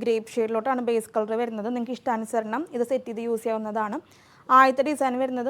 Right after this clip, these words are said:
മുൻപ് കാണിച്ച ആ ഒരു വലിയ ഡിസൈൻ തന്നെയാണ്. നല്ലൊരു ഗ്രേപ്പ് ഷെയ്ഡിലോട്ടാണ് ബേസ് കളർ വരുന്നത്. പ്രിന്റുകൾ വരുന്നത് പിങ്കും അതിലൊരു വൈറ്റ് ഷെയ്ഡിലൊക്കെയുള്ള പ്രിന്റുകളാണ്.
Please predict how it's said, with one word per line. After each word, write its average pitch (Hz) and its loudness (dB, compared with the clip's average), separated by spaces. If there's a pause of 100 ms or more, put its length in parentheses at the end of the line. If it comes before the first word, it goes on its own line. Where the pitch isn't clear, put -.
മുൻപ് 247 -2
കാണിച്ച 233 -4 (100)
ആ - 0
ഒരു 262 -2 (640)
വലിയ 233 4
ഡിസൈൻ 233 0 (120)
തന്നെയാണ്. 233 -2
നല്ലൊരു 226 -2 (180)
ഗ്രേപ്പ് 220 2
ഷെയ്ഡിലോട്ടാണ് 240 -2
ബേസ് 208 -2
കളർ 214 0
വരുന്നത്. 220 -4 (480)
പ്രിന്റുകൾ 254 2 (100)
വരുന്നത് 254 2 (280)
പിങ്കും 233 -2 (140)
അതിലൊരു 226 0 (520)
വൈറ്റ് 240 2
ഷെയ്ഡിലൊക്കെയുള്ള 240 -2
പ്രിന്റുകളാണ്. 220 -2